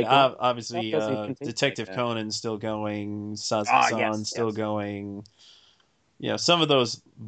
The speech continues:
Speaker 2: really long-lasting shows are still going, but nothing's really lasting that many episodes now. So, kind of a,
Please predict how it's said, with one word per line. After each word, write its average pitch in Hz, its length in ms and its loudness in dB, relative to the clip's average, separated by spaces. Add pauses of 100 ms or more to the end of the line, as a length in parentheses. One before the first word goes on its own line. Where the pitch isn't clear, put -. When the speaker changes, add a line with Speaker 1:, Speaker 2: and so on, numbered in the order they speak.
(200)
Speaker 2:
really 151 480 6
long-lasting 123 760 2
shows 117 320 0
are 120 80 -2
still 127 240 2
going, 123 400 2
but 120 220 0 (220)
nothing's 135 440 0
really 117 320 0
lasting 107 720 -2 (920)
that 107 260 2 (260)
many 110 340 -2
episodes 101 520 -2
now. 101 540 2 (1200)
So, 90 540 -6 (1600)
kind 147 180 8
of 151 100 6
a, 143 280 8